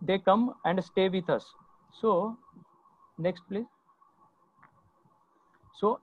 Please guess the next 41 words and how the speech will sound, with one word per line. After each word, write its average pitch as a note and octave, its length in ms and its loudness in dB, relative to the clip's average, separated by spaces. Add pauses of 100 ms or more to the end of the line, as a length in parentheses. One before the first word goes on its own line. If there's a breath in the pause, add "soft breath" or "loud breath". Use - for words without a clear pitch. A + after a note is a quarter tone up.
as G3+ 300 4 (260)
Prabhuji G#3 400 2
has G#3+ 100 2
also G3+ 320 2
explained, G3 640 0 (460)
we G#3+ 200 2
have G#3+ 300 6
brought F#3 460 6 (880)
we, G#3 200 0
uh, E3 260 -2 (100)
we F#3 140 0
have A3 240 4
committed G#3+ 500 4 (120)
and F#3 180 0
we F#3+ 140 -2
have G#3+ 200 6
offered, F#3 480 2
ensured G3+ 640 0
to A3+ 140 -4
offer G3 460 4
the G3+ 120 4
city G#3+ 380 -2
comforts G#3+ 640 2 (160)
in A#3 280 2 (120)
village. E3+ 320 4 (120)
As F#3 200 2
Govardhan F#3+ 400 2
Eco G#3 200 0
Village G#3 260 0
is G#3+ 120 -2
located G3 500 0
very E3 200 2
much A3+ 240 -2
in F#3 120 -4
the G3+ 100 0
rural F3 320 2
area F3 380 0 (260 soft breath)
and G3+ 200 0
in G#3 220 0
village F3 320 0
area, E3+ 340 2